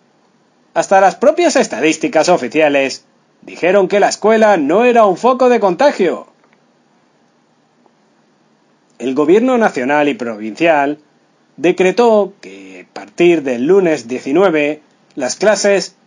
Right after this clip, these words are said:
quedarán suspendidas de manera temporal y los docentes deberán retornar al método de enseñanza habitual.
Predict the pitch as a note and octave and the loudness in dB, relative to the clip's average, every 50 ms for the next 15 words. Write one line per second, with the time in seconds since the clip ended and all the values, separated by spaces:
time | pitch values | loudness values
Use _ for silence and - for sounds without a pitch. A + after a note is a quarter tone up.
0 | _ _ _ _ - - C#3 C#3+ F#3+ B3 B3 B3 A#3+ A#3 G#3+ - A#3 A3 - - | _ _ _ _ -8 -6 -2 0 2 2 2 2 0 0 0 -2 -4 -2 -2 -4
1 | F3 E3+ G3 B3+ C4 B3 A#3+ A#3 G3 F#3+ F#3+ F#3+ E3+ D#3 C#3 D3+ E3 D#3+ D#3+ D3+ | -2 -2 -2 0 2 4 2 2 2 0 -2 -2 0 0 0 0 2 2 2 2
2 | D3+ D#3 D3 B2 C#3 C3+ C3+ C3+ B2 A2+ G#2 - _ _ _ _ _ _ _ _ | 0 -2 -4 -2 -4 -2 -2 -2 -2 -4 -8 -14 _ _ _ _ _ _ _ _
3 | _ _ _ _ - D#3 D3 D#3 C#3+ - A2+ - - F#3 F#3+ F#3 - - E3 E3 | _ _ _ _ -4 -2 -2 -2 -2 -4 -8 -6 -2 0 0 0 0 0 0 0
4 | D#3+ D#3 - _ _ _ _ _ - A#2 C3+ C3+ D3+ F3 A3 A#3 A3 A3+ A3 G#3+ | 0 -4 -6 _ _ _ _ _ -10 -6 -4 -2 2 2 2 2 2 0 0 0
5 | G#3 G3 F#3+ G#3+ B3 B3 A#3+ A#3 A3 G3+ F3 E3 G#3 C4+ B3+ C4 C4 B3 B3+ A#3+ | 0 0 0 0 0 2 4 4 2 2 2 0 0 -2 0 -2 -2 0 0 0
6 | A3+ G#3+ F#3 D#3+ - B2+ B2+ D3 D#3 D#3 D3 D3 D3+ C#3 C#3+ C3+ C#3+ C#3+ C3+ C3+ | 0 0 -2 -2 -4 -4 -2 0 0 0 0 0 -2 -2 -2 -4 -4 -2 -2 -2
7 | C3 A#2 G2 - | -2 -4 -6 -12